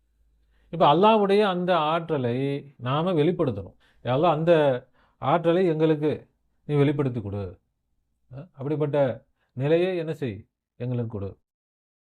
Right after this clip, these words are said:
இப்ப என்ன? அதை நாம நம்முடைய ஷேக்குக்கு,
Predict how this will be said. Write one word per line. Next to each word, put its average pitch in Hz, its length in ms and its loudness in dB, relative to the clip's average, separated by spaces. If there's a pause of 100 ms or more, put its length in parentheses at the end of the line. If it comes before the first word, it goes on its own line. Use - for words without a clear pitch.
(260)
இப்ப 131 140 -10
என்ன? 143 220 -6
அதை 170 480 -6 (440)
நாம 135 520 -8 (560)
நம்முடைய 139 520 -4
ஷேக்குக்கு, 131 540 -8